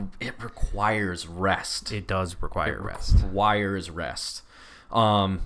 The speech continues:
Speaker 1: that's unfortunate. Um, and, and it, he's in the middle of a Supercross season, so rest is one of those things that he is not going to get.
Speaker 2: Right.
Speaker 1: So I ca-, uh, if he's, if he's in the thick of the flu right now,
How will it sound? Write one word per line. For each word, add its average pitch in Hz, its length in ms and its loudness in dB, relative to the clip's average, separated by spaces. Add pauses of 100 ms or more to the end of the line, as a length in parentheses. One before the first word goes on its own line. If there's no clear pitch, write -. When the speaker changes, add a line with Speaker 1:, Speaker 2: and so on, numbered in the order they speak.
(1040)
Speaker 1:
that's 107 300 4
unfortunate. 90 640 -2 (120)
Um, 90 600 0 (840)
and, 110 280 2 (100)
and 110 260 -2
it, - 240 -6
he's 127 320 0
in 123 100 6
the 120 60 8
middle 123 400 10
of 110 120 6
a - 20 0
Supercross - 540 2
season, 87 420 -4
so 101 220 0
rest 98 420 6
is 101 160 -2
one 104 160 0
of 98 140 -2
those 98 200 -2
things 95 320 -4
that 92 180 -2
he 110 180 -2
is 92 160 -2
not 92 320 0
going 90 260 -4
to 90 100 -8
get. 87 360 -4
Speaker 2:
Right. 82 220 0 (400)
Speaker 1:
So - 180 -2
I 98 60 2
ca-, - 280 -16
uh, 95 340 0
if 101 160 0
he's, 160 400 4
if 120 120 2
he's 170 240 2
in 170 80 4
the 143 100 4
thick - 300 2
of 131 100 0
the 110 80 2
flu 113 320 0
right 113 220 4
now, 110 260 0